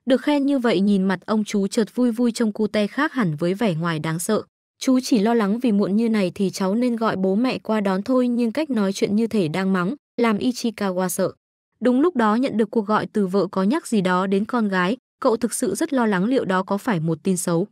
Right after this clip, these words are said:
Nhưng thật may không phải hóa ra chiều nay Yamada chỉ bị đánh rơi điện thoại xuống nước thôi,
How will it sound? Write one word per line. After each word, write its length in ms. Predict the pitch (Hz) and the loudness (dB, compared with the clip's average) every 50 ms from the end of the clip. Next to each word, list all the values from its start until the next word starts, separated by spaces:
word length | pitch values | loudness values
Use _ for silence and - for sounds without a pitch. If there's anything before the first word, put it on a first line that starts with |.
| _ _ _ _ _ - | _ _ _ _ _ -2
Nhưng 180 | - 294 320 294 | 0 2 2 2
thật 140 | - 233 - | 0 -2 0
may 240 | 240 240 269 269 254 | 0 0 0 0 0
không 200 | - - 269 247 | 0 0 -2 -2
phải 220 | 240 - 233 175 | -2 -2 -2 -2
hóa 220 | 165 160 180 185 190 | 0 0 -2 -2 -2
ra 200 | 196 247 240 233 | 0 -2 -2 -2
chiều 220 | - - 220 196 | 0 0 0 2
nay 300 | 185 190 220 226 220 202 208 | 2 2 2 0 0 0 0
Yamada 480 | 220 214 214 214 208 196 214 214 208 | 0 0 0 0 0 0 0 0 0
chỉ 220 | 208 - - 208 170 | -2 -2 -2 -2 -2
bị 160 | 175 196 - | 0 -2 -2
đánh 200 | - 190 190 196 | 0 0 0 0
rơi 200 | 202 247 247 240 | 2 2 2 2
điện 140 | 208 214 - | 2 0 0
thoại 280 | - 208 214 170 165 | 0 0 0 0 -2
xuống 260 | 180 - 202 185 190 208 | -2 -2 0 0 2 2
nước 180 | 294 339 - | 0 0 0
thôi, 260 | - 277 269 254 233 | 0 2 2 2 2